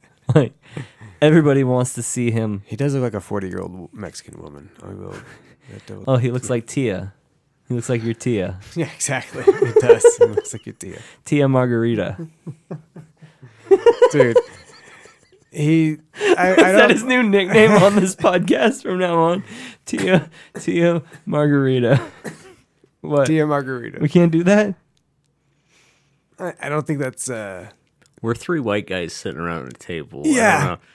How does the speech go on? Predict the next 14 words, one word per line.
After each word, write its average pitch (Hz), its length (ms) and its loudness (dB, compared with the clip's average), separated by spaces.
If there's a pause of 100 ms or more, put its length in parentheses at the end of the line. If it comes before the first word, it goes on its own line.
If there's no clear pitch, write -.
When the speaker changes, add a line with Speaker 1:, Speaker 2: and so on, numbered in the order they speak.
(320)
Speaker 3:
saying 104 300 -6
that 92 180 -6
they 90 100 -6
look 87 260 -10
like 85 240 -10
an 82 120 -12
old 80 200 -12
Mexican 76 540 -14
woman 71 300 -12
and 69 120 -12
calling 76 320 -12
them 71 140 -16
Tia 69 420 -14 (180)
Margarita. 65 760 -16